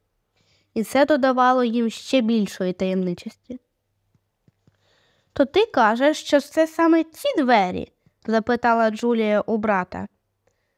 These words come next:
Джейсон розгорнув план будинку, який вони намалювали сьогодні після обіду, і позначив хрестиком місце, де знаходилися двері. «Напевне, так», — відповів він. «Це одні з тих потаємних дверей, в які заходить старий Улліс».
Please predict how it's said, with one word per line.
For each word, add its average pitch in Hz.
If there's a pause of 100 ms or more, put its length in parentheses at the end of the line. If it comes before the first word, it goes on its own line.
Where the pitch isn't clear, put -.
(220)
Джейсон 302
розгорнув 220
план 254
будинку, 240 (120)
який 202
вони 214
намалювали 208
сьогодні 226
після 233
обіду, 208 (420)
і -
позначив 202
хрестиком 202
місце, 294
де 214
знаходилися 233
двері. 202 (640)
«Напевне, 381
так», — 427 (240)
відповів 220
він. 202 (540)
«Це 294
одні 349
з -
тих 359
потаємних 320
дверей, 330
в 320
які 277
заходить 320
старий 311
Улліс». 254